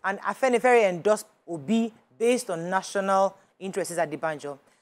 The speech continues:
So let me take that story. Um, so the leader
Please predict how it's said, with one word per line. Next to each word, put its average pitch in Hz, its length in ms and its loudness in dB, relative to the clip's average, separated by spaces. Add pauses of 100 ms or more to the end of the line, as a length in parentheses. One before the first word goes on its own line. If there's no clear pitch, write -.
(120)
So 247 100 -8
let 381 100 0
me 359 60 0
take 254 120 2
that 202 160 6
story. 175 480 -2
Um, 160 460 4
so 208 340 2 (480)
the 220 460 0 (540)
leader 311 360 6